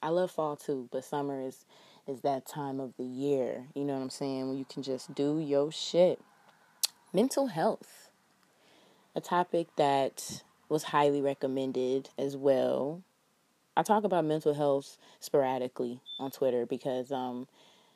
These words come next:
I, I've dealt with people who have dealt with mental health issues, um,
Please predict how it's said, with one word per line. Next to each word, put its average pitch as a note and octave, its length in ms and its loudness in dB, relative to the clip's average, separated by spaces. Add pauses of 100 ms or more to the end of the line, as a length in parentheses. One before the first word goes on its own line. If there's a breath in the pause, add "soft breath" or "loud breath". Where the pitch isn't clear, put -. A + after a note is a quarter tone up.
(260 soft breath)
I, D3+ 180 2 (380)
I've D3 200 2
dealt C#3 260 4
with C3 300 0
people C#3 300 -2
who C#3 160 -4
have C3 260 -6 (380)
dealt A2 180 0
with A#2+ 140 -4
mental C3+ 260 -2
health C3 220 -2
issues, A#2+ 800 -6
um, A#2 480 -8